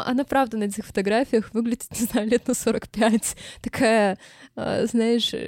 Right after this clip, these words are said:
женщина, с которой ты едешь в автобусе в восемь вечера с работы.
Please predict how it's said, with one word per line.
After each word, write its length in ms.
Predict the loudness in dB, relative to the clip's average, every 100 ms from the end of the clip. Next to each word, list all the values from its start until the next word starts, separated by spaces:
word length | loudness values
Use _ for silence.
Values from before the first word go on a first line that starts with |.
| -6 0
женщина, 440 | 0 0 0 -2
с 60 | -2
которой 300 | -6 -6 -6
ты 140 | -4
едешь 360 | -2 0 0 -4
в 40 |
автобусе 680 | -10 -2 -2 -2 -8 -4 -4
в 80 | -4
восемь 340 | -6 -6 -6
вечера 380 | -4 -4 -2 -2
с 160 | -2 0
работы. 540 | -2 0 -2 -2 -4